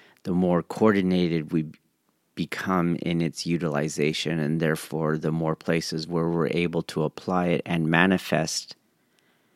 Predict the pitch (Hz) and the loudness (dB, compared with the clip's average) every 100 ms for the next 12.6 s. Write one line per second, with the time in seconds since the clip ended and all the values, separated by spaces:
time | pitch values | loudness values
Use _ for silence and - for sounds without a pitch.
0 | _ _ _ _ _ _ _ _ _ _ | _ _ _ _ _ _ _ _ _ _
1 | _ _ _ _ 90 90 - - 95 90 | _ _ _ _ -4 -2 0 0 4 4
2 | 87 87 - 82 - 90 78 80 76 82 | 4 0 0 0 0 0 2 2 0 0
3 | 82 78 80 - - 80 78 78 73 73 | 2 2 -2 -2 -4 0 0 0 -4 -8
4 | - _ _ _ _ _ _ _ _ - | -16 _ _ _ _ _ _ _ _ -2
5 | 90 78 - - - 80 82 95 92 - | 0 0 -2 -4 2 2 2 0 0 -4
6 | _ _ _ _ _ _ _ _ 87 82 | _ _ _ _ _ _ _ _ 0 2
7 | 78 82 80 90 87 85 85 78 80 76 | 2 0 0 2 2 2 0 0 -2 -4
8 | - 78 85 80 78 76 71 - - 80 | 0 2 4 2 0 -2 -4 -8 -4 -2
9 | 76 78 87 80 78 85 85 78 80 78 | -4 -6 -4 -2 2 0 0 -2 -2 -2
10 | - 78 76 80 85 95 - 80 - - | -4 -4 -4 -2 0 -2 -4 -6 -6 -4
11 | 82 78 78 - _ _ - 80 78 80 | -2 -2 -4 -12 _ _ -8 -4 -2 -2
12 | - 71 78 78 - - | -6 -4 -4 -6 -14 -18